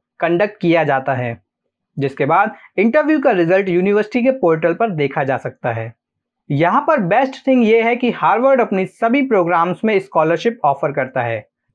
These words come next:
इस यूनिवर्सिटी के नेट प्राइस कैलकुलेटर का यूज़ करके आप स्कॉलरशिप के बारे में पता लगा सकते हैं कि आपको कितनी स्कॉलरशिप मिल सकती है।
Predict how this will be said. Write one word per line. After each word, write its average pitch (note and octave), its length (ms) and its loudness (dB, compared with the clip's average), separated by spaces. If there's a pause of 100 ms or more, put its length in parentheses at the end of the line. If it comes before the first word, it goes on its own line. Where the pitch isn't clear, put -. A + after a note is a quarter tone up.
(100)
इस C4+ 180 0
यूनिवर्सिटी A#3+ 600 4
के C4+ 160 2
नेट A3 580 0
प्राइस G3 280 0
कैलकुलेटर F#3+ 600 2
का A#3 120 0
यूज़ G3 360 2
करके F#3 260 0
आप F3+ 300 0
स्कॉलरशिप G3+ 640 -2
के B3 100 2
बारे D3+ 320 0
में G3+ 160 0
पता F3+ 280 -2
लगा D#3 320 0
सकते E3+ 300 -6
हैं D3 300 -4 (300)
कि - 200 -4
आपको B3+ 340 0
कितनी A#3+ 400 0
स्कॉलरशिप E3+ 580 -2
मिल D3+ 220 0
सकती C#3+ 360 -6
है। A2+ 240 -6